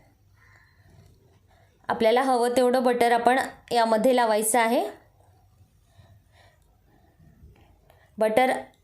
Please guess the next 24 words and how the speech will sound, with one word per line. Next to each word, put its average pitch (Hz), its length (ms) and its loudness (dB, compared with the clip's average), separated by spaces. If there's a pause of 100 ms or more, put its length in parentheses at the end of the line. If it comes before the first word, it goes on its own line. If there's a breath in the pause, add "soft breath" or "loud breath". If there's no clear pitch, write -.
(120)
लावताना 240 540 0 (140)
आपण 254 300 0
ते 277 160 0 (520)
फ्रीजमधून 262 640 -2
काढून 285 380 0
रूम 269 200 -2
टेम्परेचरवर 247 680 0
आणायचं 233 400 -2
आहे, 233 80 0
म्हणजे 233 420 -2
अगदी 220 280 -2
व्यवस्थित 240 540 -2
ते 262 100 0
लावता 220 300 0
येईल. 311 200 -2 (3000 soft breath)
पावाला 226 380 0
एका 233 280 -2
बाजूला 233 380 0
आपण 254 240 2 (200)
चिंच 233 400 0
गुळाची 254 460 0
चटणी 247 360 0
लावलेली 240 360 -2
आहे, 240 240 -2